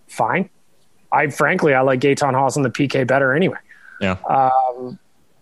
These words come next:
Speaker 1: but I wouldn't mind seeing him moved over to the wing just to maybe,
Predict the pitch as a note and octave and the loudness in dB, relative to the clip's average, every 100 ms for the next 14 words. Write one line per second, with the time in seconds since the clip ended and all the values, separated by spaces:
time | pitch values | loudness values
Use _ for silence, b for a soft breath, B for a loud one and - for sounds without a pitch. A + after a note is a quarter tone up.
0 | - - - - A#3+ D#4+ E4 D3 B2+ E3+ | -4 -4 0 0 2 2 2 2 2 2
1 | A#3+ - C#3 A#2+ G#2+ G#2 - B2 B2 G#2 | 0 0 0 0 -2 -4 -4 -2 -2 0
2 | A#2 A2+ G#2+ A#2 A2 A2+ A#2 C#3 D3 - | 0 0 -2 -4 -4 -4 -2 -2 -2 -2
3 | D3+ D#3+ G3+ G#3 | 0 2 2 0